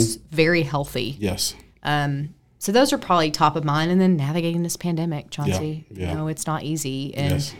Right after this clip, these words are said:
Speaker 2: I am not a doctor, and you will
Speaker 1: Yeah.
Speaker 2: not hear me talk about it as
Speaker 1: <laughs>
Speaker 2: if I am.
Speaker 1: Yeah.
Speaker 2: So,
Speaker 1: Yeah.
Speaker 2: um, just trying to lean on expertise and, and just get through the next few months as best we can together.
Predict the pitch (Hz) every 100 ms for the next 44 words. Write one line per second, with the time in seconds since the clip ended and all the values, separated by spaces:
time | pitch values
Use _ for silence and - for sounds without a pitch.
0 | - 151 185 180 151 170 160 143 - 151
1 | 156 147 156 147 156 170 - - 175 170
2 | 160 143 - 127 123 - 117 143 147 131
3 | 135 135 107 - 139 - - 156 147 147
4 | - - - 95 143 143 143 151 - 175
5 | 160 151 151 151 143 139 - 151 - 143
6 | 147 - - 135 139 - 143 147 143 151
7 | - 220 214 196 160 - 156 143 151 139
8 | 139 - - 143 139 139 139 139 143